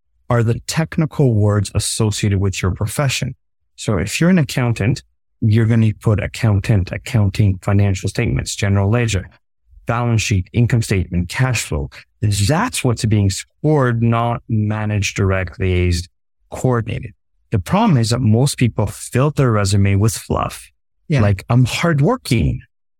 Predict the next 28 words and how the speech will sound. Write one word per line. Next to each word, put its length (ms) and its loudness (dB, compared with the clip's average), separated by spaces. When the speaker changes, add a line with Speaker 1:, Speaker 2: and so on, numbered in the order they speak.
Speaker 2:
Right. 240 -4
Speaker 1:
Right? 400 0
So 520 -2
hardworking 580 -2
is 180 -2
subjective 540 -2
because 420 2
your 220 4
definition 480 2
of 80 0
hardworking 460 -2
and 120 2
my 160 2
definition 440 0
of 100 0
hardworking 520 -2
are 120 0
extremely 600 2
different. 600 -4
Speaker 2:
Yeah. 180 -8
Speaker 1:
Right? 320 2
So 640 2
how 300 -2
are 80 2
you 140 4
measuring 600 2
it? 320 -18
Right? 280 -2